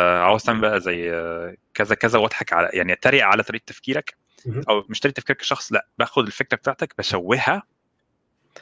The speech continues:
Speaker 1: عشان أتريق على التشويه، مش أتريق على الفكرة بتاعتك شخصيًا. ليه ده بيحصل؟ لأن أفكار أصلًا وطريقة الحوار والكلام، وأنا وأنت لما بنتكلم مثلًا مع بعض دلوقتي، اللغة هي طريقة توصيل اللي بيحصل جوه دماغي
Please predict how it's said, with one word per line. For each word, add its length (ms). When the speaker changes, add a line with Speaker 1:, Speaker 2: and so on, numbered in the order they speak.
Speaker 1:
عشان 180
أتريق 240
على 100
التشويه، 440
مش 140
أتريق 220
على 80
الفكرة 200
بتاعتك 220
شخصيًا. 400
ليه 100
ده 100
بيحصل؟ 340
لأن 220
أفكار 420
أصلًا 320
وطريقة 520
الحوار 360
والكلام، 460
وأنا 100
وأنت 180
لما 120
بنتكلم 360
مثلًا 220
مع 100
بعض 160
دلوقتي، 320
اللغة 580
هي 200
طريقة 360
توصيل 600
اللي 140
بيحصل 300
جوه 160
دماغي 460